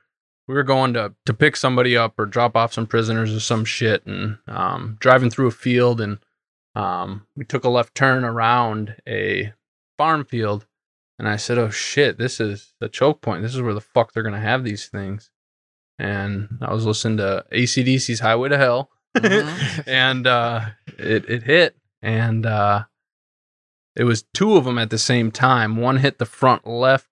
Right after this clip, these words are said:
Speaker 1: tire and one hit the back right. So they, they know the dimensions of all of our vehicles and shit. You know, they're not fucking stupid. They got dudes on the inside. You can't tell who the fuck's who, you know, when
Speaker 2: Yeah.
Speaker 1: it comes to the Taliban. So
Speaker 2: When you say dudes on the inside, you mean, like,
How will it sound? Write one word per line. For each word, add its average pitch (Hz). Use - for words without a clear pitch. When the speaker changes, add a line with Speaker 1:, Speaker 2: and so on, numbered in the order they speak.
Speaker 1:
tire 135
and 120
one 117
hit 120
the 120
back 101
right. 107
So -
they, 123
they 147
know 135
the 113
dimensions 110
of 107
all 107
of 107
our 107
vehicles 104
and 107
shit. 101
You 104
know, 110
they're 120
not 113
fucking 98
stupid. 104
They 110
got 113
dudes 104
on 95
the 92
inside. 98
You 113
can't 110
tell 101
who 110
the 95
fuck's -
who, 92
you 78
know, 104
when 104
Speaker 2:
Yeah. 101
Speaker 1:
it 113
comes 110
to 110
the 101
Taliban. 101
So 104
Speaker 2:
When 123
you 113
say 110
dudes 104
on 98
the 92
inside, 92
you 90
mean, 92
like, 87